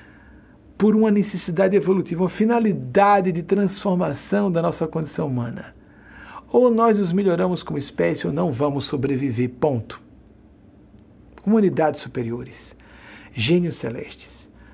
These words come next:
dentro de corpos físicos como civilizações de outros orbes, ou fora de corpos físicos porque não precisam mais de aparelhos biológicos para manifestação?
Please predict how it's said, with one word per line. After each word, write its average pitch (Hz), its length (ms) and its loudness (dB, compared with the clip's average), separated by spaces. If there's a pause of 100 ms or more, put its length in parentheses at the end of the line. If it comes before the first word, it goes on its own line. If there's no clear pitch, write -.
(320)
dentro 214 340 4
de 190 120 2
corpos - 480 -4
físicos 226 800 0 (100)
como 180 200 -2
civilizações 165 1120 -2
de 143 420 -6
outros 185 380 -2
orbes, 120 560 -10 (520)
ou 170 140 0
fora 196 400 0
de 165 80 0
corpos 143 400 -8
físicos 165 480 -4
porque - 300 -6
não 175 180 -2
precisam 147 560 -2
mais 151 240 -2
de 156 60 -4
aparelhos 139 420 -4
biológicos 127 580 -6
para 127 160 -10
manifestação? 123 800 -6